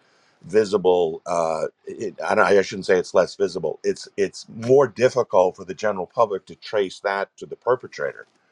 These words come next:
which is the monopoly issuer of money, the central bank. And it shows up in prices. And of course, in that case, any price setter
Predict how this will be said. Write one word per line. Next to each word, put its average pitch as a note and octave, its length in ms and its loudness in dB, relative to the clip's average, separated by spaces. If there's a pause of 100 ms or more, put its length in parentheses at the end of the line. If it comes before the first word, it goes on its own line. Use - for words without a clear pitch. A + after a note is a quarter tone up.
(200)
which F#2 220 -2
is F2 140 -6
the F2+ 120 -2
monopoly E2+ 560 -4
issuer D#2+ 320 -6
of D2 140 -10
money, D#2+ 420 -2 (260)
the E2+ 80 2
central D#2+ 400 0
bank. E2+ 300 2 (400)
And G2 140 2
it F#2 80 0
shows A#2+ 340 4
up G2+ 180 4
in F2 140 -4
prices. F2 520 -2
And G2+ 100 -2
of F#2 60 -10
course, G#2+ 320 -4
in G2+ 140 -8
that G#2 220 -6
case, G2 260 -6
any G#2 260 -10
price F#2+ 380 -4
setter A2+ 440 0